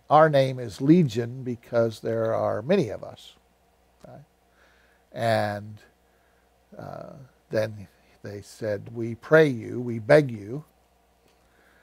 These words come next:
do not cast us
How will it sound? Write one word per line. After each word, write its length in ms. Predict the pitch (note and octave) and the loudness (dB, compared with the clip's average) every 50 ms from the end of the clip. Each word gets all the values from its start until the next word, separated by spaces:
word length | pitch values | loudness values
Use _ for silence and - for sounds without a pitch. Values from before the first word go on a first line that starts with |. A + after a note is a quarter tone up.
| _ _ _ _ _ _ A#2+ | _ _ _ _ _ _ 0
do 240 | G#2+ C#3 D3+ D#3 D#3 | 6 8 8 8 8
not 420 | D3 D3 C#3 C3+ C3+ C3+ C3+ - - _ _ _ | 8 6 6 8 6 4 4 0 -4 _ _ _
cast 480 | _ - B2 A#2+ A#2+ A#2 - - - - | _ -2 2 2 2 2 2 -2 -2 0
us 480 | B2 A#2+ A#2 A#2 - - - - - | 0 0 0 0 -6 -12 -16 -18 -20